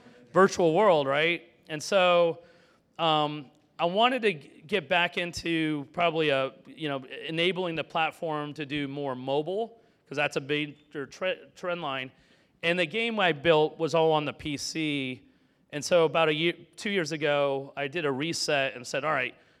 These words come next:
I wanna build a game that's cross-platform, that's mobile, that's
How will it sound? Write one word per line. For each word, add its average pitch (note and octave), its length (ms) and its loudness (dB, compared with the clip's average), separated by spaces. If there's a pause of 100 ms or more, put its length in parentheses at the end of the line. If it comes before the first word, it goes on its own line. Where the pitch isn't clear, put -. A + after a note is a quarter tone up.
I D3 60 -4
wanna F#3 280 -2
build F3+ 260 0
a D#3+ 60 0
game D#3 680 0
that's C#3 280 -6 (340)
cross-platform, D#3 1500 -4
that's C3 280 -8 (260)
mobile, D#3+ 580 0
that's B2+ 340 -6